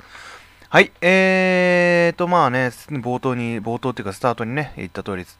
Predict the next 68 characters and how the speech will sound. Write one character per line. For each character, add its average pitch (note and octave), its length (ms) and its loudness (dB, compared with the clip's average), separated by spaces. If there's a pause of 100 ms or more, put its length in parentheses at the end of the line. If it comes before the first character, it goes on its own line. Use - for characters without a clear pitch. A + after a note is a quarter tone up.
え G#2+ 120 -8
ー、 F#2+ 60 -8
今 A#2+ 160 -10
回 F#2 100 -8
は F2 60 -8
お E2+ 80 -12
金 D3+ 240 -4
に D#3 80 -6
ま C3 140 -4
つ - 100 -18
わ - 20 -6
る D#2 80 -12
話。 - 340 -20 (440)
え D#3 160 2
ー、 - 20 4
で D#3 100 0
は B2+ 80 2
ト C#3 180 -4
ー - 40 -20
ク - 80 -20
テ A2+ 200 -2
ー F#2+ 40 -6
マ、 F2+ 220 -12 (520)
マ E3+ 280 4
ネ F2+ 260 -6 (540)
ー。 - 40 -20
テ F#3 140 -2
ー F#3+ 60 -2
マ F#3+ 100 0
提 E3+ 240 4
案 D3 120 4
者 C3+ 120 -2
は D#3 140 4
若 A#2+ 320 2
さ G2 160 -10
ん。 F#2 100 -14 (640)
お - 100 -4
金 A3+ 220 6
は A#3+ 100 6
信 G#3+ 300 -2
用 G3 160 2
で F#3+ 140 -2
き - 80 -16
て D3 160 0
い C3+ 40 0
る A#2+ 180 0
な A2+ 160 -2
ん A2+ 100 -8
て A#2 100 -4
言 G#2+ 160 -2
い G2+ 60 -6
ま G2+ 160 -6
す G#2 100 -16
が、 E3+ 160 0
皆 F3 220 -2
さ D#3 160 -4
ん A2 60 -6
が F#2 100 -2
お F2+ 60 -6
金 G#3 260 -6
に B3 100 -4
対 A#3+ 220 2
し - 60 -12
て C3+ 80 -2
思 G2 160 -4
う - 20 -8
こ F#2+ 100 -10
と、 - 160 -10